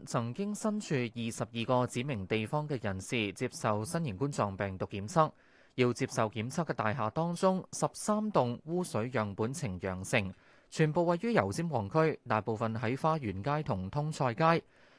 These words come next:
有七棟大廈因為新增一宗或以上源頭不明嘅確診，被納入檢測範圍。位於深水埗指定區域嘅長沙灣道九十五至九十九號鑽石樓，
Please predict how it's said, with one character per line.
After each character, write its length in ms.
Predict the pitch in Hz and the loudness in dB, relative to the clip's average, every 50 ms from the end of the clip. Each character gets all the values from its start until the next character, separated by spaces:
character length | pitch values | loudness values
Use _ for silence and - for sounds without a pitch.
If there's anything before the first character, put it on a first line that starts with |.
| _ _ | _ _
有 200 | - 110 107 117 | 4 4 4 4
七 140 | 123 - 165 | 4 2 0
棟 200 | - 139 117 113 | 0 0 0 2
大 200 | 110 110 110 107 | 4 4 4 4
廈 300 | 120 127 117 113 104 95 92 | 6 6 6 6 6 4 2
因 80 | 151 147 | 2 2
為 120 | 147 117 | 2 2
新 240 | - - 151 147 151 | 2 2 0 0 0
增 220 | 143 156 151 151 151 | 2 0 0 2 2
一 80 | 160 | 0
宗 220 | 156 - 165 156 151 | 0 2 0 0 2
或 140 | 135 110 - - | 0 0 0 -2
以 180 | - 110 117 131 | -4 -2 -2 0
上 300 | - - 120 110 110 104 | 2 2 2 2 0 0
源 160 | 104 107 98 | 0 0 0
頭 140 | 90 - 104 | 0 0 0
不 140 | - 170 175 | 0 0 0
明 160 | 165 120 101 | 0 -2 -4
嘅 80 | 107 127 | -4 -4
確 180 | - 147 139 - | -4 -4 -4 -2
診， 300 | - - 110 120 190 - - - - - - | 2 4 4 4 4 2 -2 -8 -18 -6 2
被 180 | - 160 160 156 | 4 4 4 4
納 180 | 156 160 156 156 - | 4 4 4 4 4
入 100 | - 165 156 - - - - | 4 4 4 2 -2 -12 -6
檢 160 | - 127 139 | -4 -2 0
測 120 | 156 208 202 | 0 0 0
範 220 | - 170 127 110 104 | 2 2 2 4 6
圍。 260 | 117 110 98 - - - _ _ _ - - - _ _ _ _ | 6 6 6 4 0 -8 _ _ _ -20 -20 -20 _ _ _ _
位 140 | - 196 196 185 | 8 8 8 8
於 140 | 247 262 | 6 4
深 320 | 262 247 - 262 254 254 254 | 4 4 4 4 4 4 2
水 220 | - - 156 160 | 4 4 4 6
埗 240 | - 143 131 143 165 | 6 6 6 6 4
指 140 | - - 156 | 2 0 0
定 200 | 175 151 127 123 | 0 0 0 2
區 120 | - 175 | 2 2
域 160 | 175 160 139 | 2 2 2
嘅 260 | 117 - 143 127 127 131 | 2 4 4 4 4 4
長 300 | - - 117 95 101 104 | 2 0 -2 0 0 0
沙 180 | - 175 175 180 | 0 0 0 2
灣 280 | 170 135 107 101 98 101 | 2 4 4 4 4 4
道 220 | - 120 117 117 | 6 6 6 6
九 240 | - 113 104 123 165 | 4 4 2 2 2
十 120 | - - 131 | 2 0 0
五 300 | - - 110 107 110 127 | 0 0 -2 -2 -2 -2
至 180 | 123 - 143 131 | 0 0 0 2
九 220 | - 110 101 127 | 2 0 0 0
十 120 | 147 - 127 - | 0 -2 -2 0
九 180 | - 107 113 135 | 2 2 2 4
號 140 | - 143 113 | 4 2 2
鑽 300 | 104 101 - 131 117 113 | 2 0 -2 -2 -4 -2
石 140 | - - 120 - | -2 -2 0 6
樓， 280 | 117 110 95 90 90 | 6 8 8 6 4